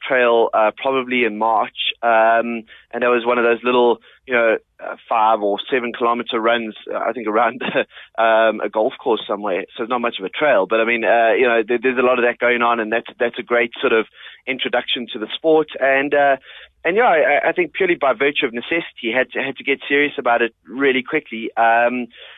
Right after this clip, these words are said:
but, but, you know, to be honest, and that, that's probably something we can talk about, is that, that I was, I was really undercooked for Otter, and, um, I, I think I'm lucky in that, that, uh, I probably have the kind of frame that, that lends itself towards running, so,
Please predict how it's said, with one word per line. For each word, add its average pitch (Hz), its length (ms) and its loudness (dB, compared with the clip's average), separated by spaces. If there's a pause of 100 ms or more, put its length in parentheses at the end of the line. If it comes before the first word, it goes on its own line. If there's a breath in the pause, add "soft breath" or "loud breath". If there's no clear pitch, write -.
(140 loud breath)
but, 147 200 -2
but, 160 180 -4 (180)
you 151 160 -2
know, 147 100 0
to - 140 -6
be 151 80 0
honest, 156 300 0
and 139 100 0
that, 143 160 -2
that's 131 240 -2
probably 139 360 -4
something 127 200 -2
we 120 100 0
can 117 160 -12
talk 175 240 -2
about, 117 220 0
is 107 140 -2
that, 101 200 -2
that 127 100 2
I 120 60 2
was, 123 180 2 (140)
I - 160 0
was 120 200 2 (460 soft breath)
really 139 420 0
undercooked 127 680 -2
for 127 180 2
Otter, 180 300 0 (100)
and, 123 380 0
um, 120 340 2 (320 soft breath)
I, 127 200 0
I 131 60 -6
think 175 200 -4
I'm 139 100 -2
lucky 143 340 -2
in 139 120 0
that, 127 180 0 (140)
that, 120 180 2 (180)
uh, 131 220 -4 (120)
I - 80 -4
probably 143 460 -2
have 120 220 2 (160)
the 123 80 -6
kind 123 240 -4
of 120 60 -4 (100)
frame 131 500 -2
that, 117 180 0 (140)
that 117 200 0
lends 131 260 -4
itself 123 360 -2 (140)
towards 127 300 0
running, 120 400 -2
so, 123 120 2